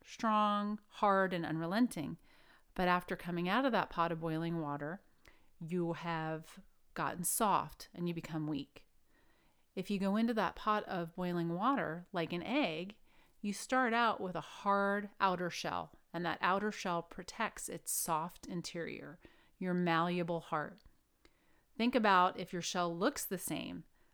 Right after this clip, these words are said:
but are you bitter and tough with a stiff spirit and a hardened heart? Or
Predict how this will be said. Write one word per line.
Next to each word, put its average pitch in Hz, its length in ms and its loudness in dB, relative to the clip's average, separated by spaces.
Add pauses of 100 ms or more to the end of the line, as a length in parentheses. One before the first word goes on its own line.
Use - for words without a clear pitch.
(100)
but 185 120 -2
are 180 80 2
you 185 220 0
bitter 185 300 0
and 185 180 -2
tough - 640 -6 (260)
with 175 140 -8
a 170 60 -4
stiff 196 340 -4
spirit 175 480 -4
and 170 80 -8
a 160 40 -8 (100)
hardened 160 320 -4
heart? - 280 -8 (920)
Or 220 460 2